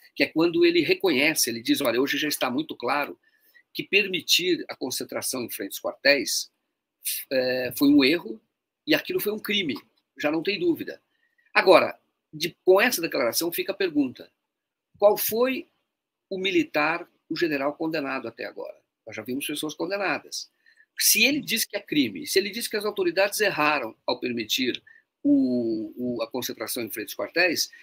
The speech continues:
que autoridades são essas? Polícia Militar, a, a, o Exército. A Polícia Militar e o Exército. Porque permitiu, inclusive, lá no Distrito Federal. Então, eu acho que tá demorando muito pra haver essa responsabilização.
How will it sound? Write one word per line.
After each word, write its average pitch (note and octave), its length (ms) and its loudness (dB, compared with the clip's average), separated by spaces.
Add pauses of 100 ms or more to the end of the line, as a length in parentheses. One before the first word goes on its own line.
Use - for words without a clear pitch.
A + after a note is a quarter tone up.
que - 80 -2
autoridades A#3 540 -2
são D3+ 160 -2
essas? - 520 -6 (1000)
Polícia - 240 -8
Militar, G3+ 320 -4
a, A2 480 0
a, G2 60 -8
o - 20 -4
Exército. - 500 0 (480)
A A#2+ 80 -8
Polícia B2+ 220 -6
Militar G#2 260 -4
e - 40 -4
o - 20 -4
Exército. - 480 -2 (480)
Porque F3+ 240 0
permitiu, A3+ 680 2
inclusive, F#3 640 0
lá D3+ 200 2
no G3 120 -8
Distrito G3 260 -12
Federal. G3+ 480 0 (280)
Então, B3 320 0
eu E3+ 100 4
acho F#3 180 2
que - 80 -20
tá G#3+ 120 0
demorando G#3 500 -2
muito G3+ 560 2
pra C#3+ 220 -2
haver C#3+ 180 0
essa C3+ 200 -2
responsabilização. A#2+ 1160 -6